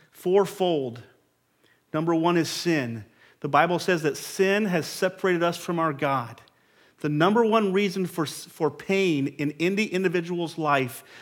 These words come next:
the number one reason for people needing to be reset is that they have sin in their life. That's the number one reason. The number two reason is this. They've been deceived and they've been lied to and they've been manipulated by the devil.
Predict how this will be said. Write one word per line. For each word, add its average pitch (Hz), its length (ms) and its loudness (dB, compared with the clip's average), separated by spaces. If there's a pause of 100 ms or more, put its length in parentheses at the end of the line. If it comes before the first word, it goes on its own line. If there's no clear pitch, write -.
the 151 160 0 (100)
number 202 400 2
one 226 260 0
reason 196 300 0
for 185 100 -2
people 170 340 -4
needing 175 320 0
to 185 60 -4
be 175 100 -2
reset 175 760 -2
is 139 180 -2
that 123 120 -6
they 135 80 0
have 120 120 -2
sin 147 220 -4
in 120 100 -2
their 107 120 -6
life. 104 500 -12 (1120)
That's 120 160 -10
the 139 120 -4
number 131 280 -2
one 147 200 -2
reason. 110 360 -6 (1700)
The 151 80 -2
number 165 280 2
two 214 300 -2
reason 143 340 0
is 123 160 -6
this. 135 400 -6 (380)
They've 143 180 -2
been 165 160 0
deceived 143 720 -6 (260)
and 139 100 -2
they've 135 140 0
been 151 180 2
lied 151 380 2
to 117 320 -8 (160)
and 143 120 -2
they've 131 100 0
been 143 140 0
manipulated 131 540 -2
by 113 120 -6
the 104 80 -10
devil. 101 420 -8